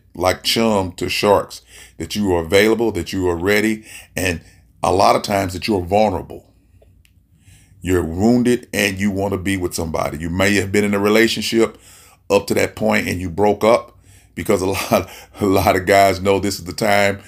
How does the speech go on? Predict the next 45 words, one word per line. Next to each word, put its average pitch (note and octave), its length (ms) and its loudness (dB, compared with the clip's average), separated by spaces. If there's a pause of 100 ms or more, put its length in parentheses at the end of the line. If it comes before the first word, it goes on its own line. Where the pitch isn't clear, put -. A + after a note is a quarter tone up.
(240)
where F2 140 -6
you G2 100 0
buy F2+ 240 4
presents, A#2+ 640 2 (380)
and E2+ 200 -4
this G#2+ 180 -2
is G2+ 60 -10
the F#2+ 80 -10
time G2 240 2
to E2+ 40 -4
break F2 260 -4
up. C3 280 6 (600)
And F#2 360 -4
a - 20 -6
lot F2+ 220 4
of F#2+ 40 0
ladies, A2+ 300 2
and G2+ 100 -2
it G2+ 100 -2
goes A2 220 4
for - 80 -4
the A#2 60 2
ladies A#2 340 4
too, - 280 -4 (460)
that C2+ 140 -6
you F#2 100 -6
don't G2+ 160 0
wanna G2+ 120 0
spend G#2+ 260 0
that G2+ 100 2
money, A#2 260 2
so G2 140 -4
you F#2 160 -4
break G2 280 0
up. B2 200 2
So F#2 220 -2 (200)
again, F2+ 520 -2
you, E2+ 160 -6
the, - 320 -12
the F#2+ 140 -8
person G#2+ 340 0
that G2+ 120 -4
you G#2 80 -4
broke A2 280 0
with A2 260 2